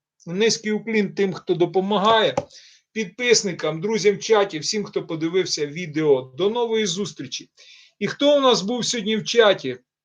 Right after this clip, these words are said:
Пані Марися Боларсук, Володимир Кузьмін, пані Інна,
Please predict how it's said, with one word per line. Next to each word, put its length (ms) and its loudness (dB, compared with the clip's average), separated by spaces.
Пані 280 4
Марися 420 4
Боларсук, 720 2
Володимир 680 4
Кузьмін, 640 -2
пані 540 4
Інна, 600 0